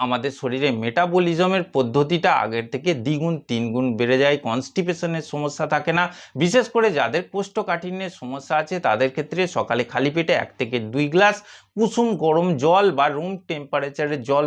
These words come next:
হলেও চলবে, এটা পান করা কিন্তু অত্যন্ত জরুরি। আরেকটি নিয়ম আপনাদের বলি, যদি আপনাদের সম্ভব হয়, একটি কপার বা তামার জগের মধ্যে রাত্রে জল রেখে দিন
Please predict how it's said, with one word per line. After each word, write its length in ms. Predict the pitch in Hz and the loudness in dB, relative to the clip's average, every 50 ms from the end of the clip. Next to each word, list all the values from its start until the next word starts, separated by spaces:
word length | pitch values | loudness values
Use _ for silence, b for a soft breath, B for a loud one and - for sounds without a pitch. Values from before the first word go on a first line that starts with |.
| 147 | 0
হলেও 200 | 151 160 170 175 165 175 | 0 0 0 0 0 -2
চলবে, 260 | 175 170 170 170 208 214 180 120 | -4 -4 -2 -2 -2 0 -2 -2
এটা 140 | 101 - 123 - - | -2 -4 -6 -4 -2
পান 160 | 123 117 120 131 123 | 0 0 0 -2 -4
করা 220 | - 143 143 147 139 | -4 -2 -2 -2 -2
কিন্তু 340 | - - 107 107 101 160 180 190 - - 107 | -4 -8 -12 -10 -6 -4 -2 -2 -2 -4 -8
অত্যন্ত 400 | - _ - 117 113 104 - - 147 135 110 110 | -10 _ -8 -8 -8 -6 -2 0 0 0 2 0
জরুরি। 380 | 113 113 110 113 110 110 110 107 107 B B B B B B | 0 0 0 0 0 -2 -2 -4 -4 B B B B B B
আরেকটি 340 | - 170 220 220 226 - 240 226 | 2 2 2 2 2 0 2 2
নিয়ম 260 | 202 190 190 190 190 - 127 123 | 2 2 0 -2 -2 0 0 -2
আপনাদের 360 | 131 135 143 143 147 175 170 | 0 0 -4 -2 -2 -2 -2
বলি, 280 | 139 123 139 143 160 202 208 - - 127 123 | -2 -2 -4 -4 -4 -6 -6 -8 -10 -2 2
যদি 240 | 180 208 196 233 226 - 127 131 | 2 4 4 4 2 2 2 0
আপনাদের 380 | 127 - 143 139 139 139 147 143 - | 0 -2 -6 -8 -6 -6 -8 -12 -6
সম্ভব 280 | - 139 143 151 160 160 156 | -6 -6 0 0 0 2 4
হয়, 140 | 185 202 190 147 | 2 2 2 0
একটি 180 | 143 135 - 170 - _ - | -4 -8 -8 -12 -14 _ 0
কপার 440 | 170 175 175 175 - 202 196 202 196 151 123 | 2 2 2 2 4 4 4 4 4 2 0
বা 80 | 123 123 123 - - | -2 -2 -2 -2 -4
তামার 380 | 143 147 160 170 175 180 175 139 113 | -2 -2 -2 -2 -2 -2 -2 -4 -4
জগের 360 | 127 120 113 113 120 123 117 127 | -2 -2 -2 -2 -4 -6 -6 -6
মধ্যে 240 | 131 131 131 147 160 156 135 113 | -8 -8 -4 -4 0 0 2 0
রাত্রে 300 | 113 113 - - - 131 120 104 - | 0 -2 -4 -8 -6 -6 -6 -2 0
জল 180 | 131 135 147 147 147 | 0 0 0 0 -2
রেখে 180 | 160 147 175 180 170 | -2 -2 0 0 2
দিন 100 | 214 233 | 2 0